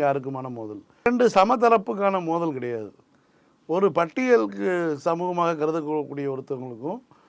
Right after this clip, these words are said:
உயர் சாதிகளாக தங்களை கருதி கொள்ளக்கூடியவர்களுக்குமான மோதல். இந்த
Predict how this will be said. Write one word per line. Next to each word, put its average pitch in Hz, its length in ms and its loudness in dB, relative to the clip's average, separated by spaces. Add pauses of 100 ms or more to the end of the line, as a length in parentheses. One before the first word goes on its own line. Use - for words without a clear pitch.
(360)
உயர் 226 300 4
சாதிகளாக 220 440 8
தங்களை 180 200 0
கருதி 175 240 0
கொள்ளக்கூடியவர்களுக்குமான 151 920 -2
மோதல். 127 360 -8
இந்த 190 180 -2